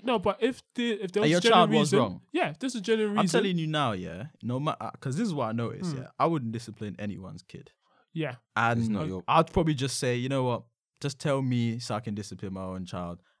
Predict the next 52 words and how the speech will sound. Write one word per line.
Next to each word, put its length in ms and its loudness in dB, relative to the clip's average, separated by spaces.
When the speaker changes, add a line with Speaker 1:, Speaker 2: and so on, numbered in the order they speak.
Speaker 2:
And 120 -2
I'll 120 2
probably 320 -2
just 260 -4
avoid 560 -6
having 300 -4
it 100 -8
in 100 -6
that 160 -8
situation 500 -12
for 120 -18
that 180 -14
to 100 -14
even 200 -12
occur. 420 -12
'Cause 140 -12
I'm 140 -10
telling 240 -8
you, 40 -4
Speaker 1:
What 220 0
if 240 -2
Speaker 2:
when 100 -2
it 100 -6
comes 320 -4
to 80 -6
people 380 -6
and 100 -4
their 120 -6
children, 600 -6
yeah, 120 -10
Speaker 1:
Yeah. 160 -12
Speaker 2:
it's 200 -8
irrational. 680 -6
And 220 -8
even 240 2
if 160 -4
the 80 -4
child 320 -2
was 160 -2
in 100 -2
the 80 -4
wrong, 400 -4
and 160 -4
you 100 -2
Speaker 1:
Mm. 80 0
Speaker 2:
know 200 0
the 80 -6
child 280 -6
was 120 -10
in 60 -6
the 80 -8
wrong, 320 -12